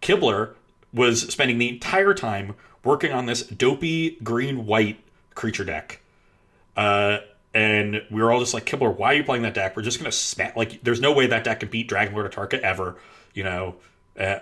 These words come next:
a-, and on paper, like, those decks are horrible against Dragonlord Atarka, right? A-, and, you know, and why, Whisperwood Elemental and all the cards in Devotion and strategically just bad against ramp decks. So we're all just kinda laughing at Kibler, was just doing his Kibler thing, building his Kibler deck.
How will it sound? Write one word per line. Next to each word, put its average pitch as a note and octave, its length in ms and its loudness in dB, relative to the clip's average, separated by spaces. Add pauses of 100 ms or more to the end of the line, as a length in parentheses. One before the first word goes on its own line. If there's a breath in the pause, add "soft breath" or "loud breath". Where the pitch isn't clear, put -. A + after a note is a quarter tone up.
a-, G#2 220 -2
and G#2+ 140 2
on G#2+ 140 2
paper, D#3 360 4
like, A2 160 2
those A2+ 180 2
decks G#2 220 0
are G#2 40 -4
horrible A#2+ 300 2
against G#2 160 -4
Dragonlord G2+ 360 -2
Atarka, - 320 -14
right? G#2+ 260 -2 (420 soft breath)
A-, A2+ 40 0
and, G2+ 500 -2 (340)
you F#2+ 100 -10
know, F2+ 280 -10
and F#2+ 360 -10 (300)
why, B2 160 4
Whisperwood A#2 560 2
Elemental F2+ 640 -6
and G2+ 140 -4
all B2 100 2
the A#2 60 2
cards A2 240 -2
in G2+ 60 -6
Devotion F2 440 -8
and F2+ 220 -14
strategically A2 580 -2
just F#2 180 -12
bad F#2+ 180 -2
against F2+ 260 -10 (140)
ramp G2 200 -6
decks. - 320 -16 (540 soft breath)
So G#2 360 -2 (720)
we're B2 140 2
all C#3+ 100 6
just D3+ 140 -2
kinda D#3 140 2
laughing A#2+ 320 2
at - 40 -6
Kibler, A2+ 260 0
was G#2 100 0
just G#2 180 -4
doing A2 200 0
his B2+ 120 -4
Kibler G#2+ 300 0
thing, G#2+ 200 0
building G#2 280 -4
his A#2+ 100 -6
Kibler F#2+ 280 -4
deck. F2+ 280 -6